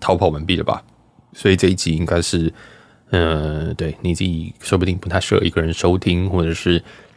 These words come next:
不太适合晚上听，然后或者是你可能在早上亮一点的地方听，可能会比较好。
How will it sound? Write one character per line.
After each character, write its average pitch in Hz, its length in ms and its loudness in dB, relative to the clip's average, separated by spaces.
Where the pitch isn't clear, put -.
不 - 80 2
太 101 120 4
适 95 160 2
合 90 80 6
晚 85 180 0
上 87 260 0
听， 82 300 -4
然 82 100 -8
后 80 80 -6
或 82 160 -2
者 78 40 -2
是 - 200 -6
你 78 120 0
可 80 140 -4
能 80 80 0
在 78 220 -2
早 - 240 -4
上 85 280 -4
亮 90 260 4
一 82 40 -2
点 78 120 0
的 73 80 -2
地 82 60 -2
方 80 100 0
听， 80 140 -4
可 80 140 -4
能 78 100 -2
会 - 80 2
比 76 100 -4
较 78 140 -6
好。 - 260 -4